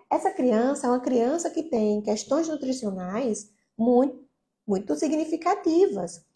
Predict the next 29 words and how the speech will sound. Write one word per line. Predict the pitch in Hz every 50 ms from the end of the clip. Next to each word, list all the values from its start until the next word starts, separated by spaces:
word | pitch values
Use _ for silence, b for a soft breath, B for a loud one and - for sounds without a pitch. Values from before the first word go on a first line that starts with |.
| -
Então, | 240 247 262 233 208 208
essa | 208 208 202
criança | - - 233 262 269 226 202 190 196 202 - -
é |
uma | 262 254 262
criança | 269 254 220 214 - 226
que | -
vai | 226 220 220
precisar | 220 220 226 226 220 220 202 202 - B B B B _ -
de | 392
uma | 359 254 233
nutricionista, | 226 220 226 220 220 - - 330 403 359 339 320 330 349 339 - - 196 196 - _ _ _ _ _ _ _ _ -
né? | 202 240 294 - - B B B B B -
Então, | - - 269 277 277 - B B B B B _ -
é | 277 330 415 480
esse | 480 427 330 -
tipo | 302 247 - 247
de | 247
orientação | 233 226 226 226 226 226 220 220 240 240 254
que | 302
eu | 302
tô | 302 277
falando. | 269 - 254 220 196 185 180 175 175 - - _ _ -
Eu | - 214 220
estou, | 214 - - - 269 330 381
no | 349 320
caso, | 330 - 233 202 196 202 277 330
como | - 339 311 311 311
psicóloga, | - 285 - - - - - 185 175 170 170 185 208 247 381 - -